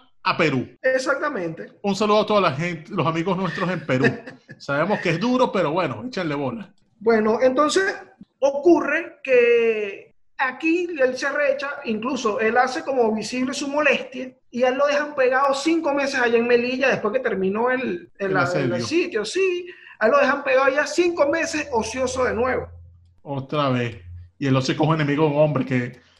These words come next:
Speaker 1: que está pendiente de hacer cosas, lo hace rechar más.
Speaker 2: Exacto. Él, él no quería estar ocioso ahí. Incluso pasan vainas como que se entera que hay una expedición hacia Buenos Aires.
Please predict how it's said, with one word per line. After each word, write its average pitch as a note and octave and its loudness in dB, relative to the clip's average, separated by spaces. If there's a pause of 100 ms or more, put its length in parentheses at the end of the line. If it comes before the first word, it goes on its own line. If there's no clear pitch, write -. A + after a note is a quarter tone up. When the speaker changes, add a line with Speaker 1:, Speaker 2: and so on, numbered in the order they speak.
(140)
Speaker 1:
que - -4
está C3 -4
pendiente D#3+ -4
de D#3+ 4
hacer D3+ -2
cosas, F#3 -2 (100)
lo F3 2
hace C#3 -2
rechar C#3+ -6 (480)
más. C3 -10
Speaker 2:
Exacto. G#3 -2
Él, G3 4
él G3+ 2
no A3+ 4
quería A#3 2
estar A#3+ 0
ocioso A#3 2
ahí. A3 0 (200)
Incluso A#3+ 4
pasan D#4 0
vainas B3 2
como A3+ 2
que G#3+ -2 (340)
se - 0
entera C#4 2
que C4 4
hay C4 4
una C#4 -2
expedición B3+ 0
hacia B3+ 0
Buenos G3 -2
Aires. F3+ 0